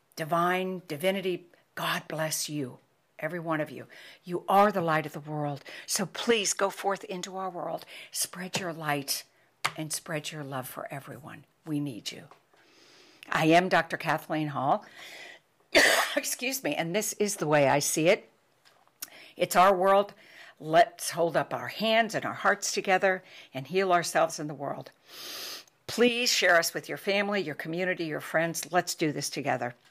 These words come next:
If you have any questions or have any comments, please contact, contact us at our, O U R M L N dot com or Mindful Living Network and click Contact Us.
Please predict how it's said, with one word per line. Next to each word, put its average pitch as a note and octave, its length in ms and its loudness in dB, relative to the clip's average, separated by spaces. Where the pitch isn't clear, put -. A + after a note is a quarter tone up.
If D3 180 -4
you F3+ 200 4
have D#3+ 200 0
any D3 140 -2
questions G#3+ 460 0
or D#3 60 -4
have D#3 120 -4
any C#3+ 120 -4
comments, F3+ 500 -2
please G#3 260 4
contact, E3+ 720 2
contact A3 480 4
us D#3 300 2
at - 340 -4
our, E3+ 420 8
O F3 120 2
U G3 180 0
R D3+ 340 4
M F3+ 140 2
L E3+ 160 6
N E3+ 120 6
dot D#3+ 220 4
com D#3+ 380 0
or D3 380 6
Mindful F3+ 520 0
Living E3 300 0
Network C#3+ 500 0
and D3+ 160 -8
click - 320 0
Contact C3+ 520 -2
Us. - 280 -6